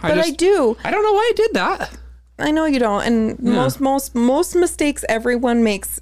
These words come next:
Speaker 2: isn't intentional. <laughs>
Speaker 1: Yeah,
Speaker 2: So
Speaker 1: right? Most mistakes are an accident
Speaker 2: Yeah,
Speaker 1: or
Speaker 2: so
Speaker 1: a
Speaker 2: you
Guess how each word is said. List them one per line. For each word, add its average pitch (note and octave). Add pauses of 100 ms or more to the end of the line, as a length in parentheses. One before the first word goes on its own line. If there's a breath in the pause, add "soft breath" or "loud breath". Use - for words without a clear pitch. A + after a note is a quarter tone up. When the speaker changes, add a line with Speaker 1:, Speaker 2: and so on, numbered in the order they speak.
(680)
Speaker 2:
isn't G#3
intentional. -
<laughs> C#3+
Speaker 1:
Yeah, D3 (180)
Speaker 2:
So -
Speaker 1:
right? C#3+
Most E3
mistakes D3
are C3
an A#2+
accident B2
Speaker 2:
Yeah, D#4
Speaker 1:
or D#4
Speaker 2:
so D4+
Speaker 1:
a -
Speaker 2:
you C#4